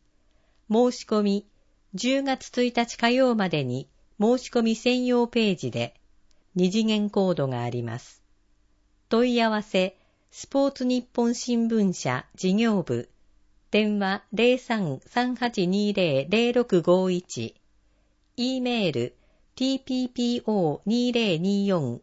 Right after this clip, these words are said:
アットマークエスピーオーエヌアイシーエイチアイドットシーオー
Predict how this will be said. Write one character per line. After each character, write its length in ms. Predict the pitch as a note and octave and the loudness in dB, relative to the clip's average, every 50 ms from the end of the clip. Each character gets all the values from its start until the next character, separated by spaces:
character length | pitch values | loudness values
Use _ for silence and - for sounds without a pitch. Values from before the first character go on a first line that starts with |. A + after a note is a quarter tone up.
| _ _ | _ _
ア 100 | - E3+ | -4 -4
ッ 60 | F#3 - - | -4 -4 -4
ト 140 | - A#3+ A#3 | -4 -2 -2
マ 220 | A#3 A3+ G3+ F#3 | 0 -2 -2 -4
ー 20 | |
ク 320 | E3 _ - B2 B2 - - _ _ _ _ _ _ - | -6 _ -6 -4 -4 -6 -8 _ _ _ _ _ _ -2
エ 120 | F#3+ F3+ F#3+ | 0 0 0
ス 120 | - - - | 0 -2 -6
ピ 300 | - B3+ B3+ B3+ B3+ B3 | -4 -2 -2 0 0 0
ー 40 | |
オ 240 | A3+ A3+ G#3 F3+ E3+ | 0 0 0 0 0
ー 100 | - F3 | 0 0
エ 80 | F3+ G3 | 0 2
ヌ 240 | A3 A#3+ A#3 A#3 A3+ | 2 0 0 0 0
ア 80 | G#3+ | 0
イ 140 | F#3+ D3 D3 | -2 -2 -4
シ 360 | - - - A3 A3+ A3+ A3+ | -6 -4 -2 0 0 0 0
ー 40 | A3 | 0
エ 80 | G#3+ G#3+ | 0 0
イ 120 | G#3 G#3 | -2 -4
チ 240 | - - - F#3+ F#3+ | -4 -6 -4 -2 0
ア 80 | F3+ | 0
イ 240 | E3+ C3+ A2+ A#2 - _ - | 0 -2 -4 -6 -10 _ -2
ド 140 | - E3 E3 | 0 2 2
ッ 60 | E3 - _ | 0 -2 _
ト 240 | - F3+ F3+ E3+ - | -2 0 0 -2 -4
シ 380 | - - - A#3+ B3 A#3+ A#3+ | -8 -6 -4 -2 -2 0 0
ー 100 | A#3+ A#3 | 0 0
オ 220 | G#3+ F#3 D#3 C3 | 2 0 0 -2
ー 40 | - | -4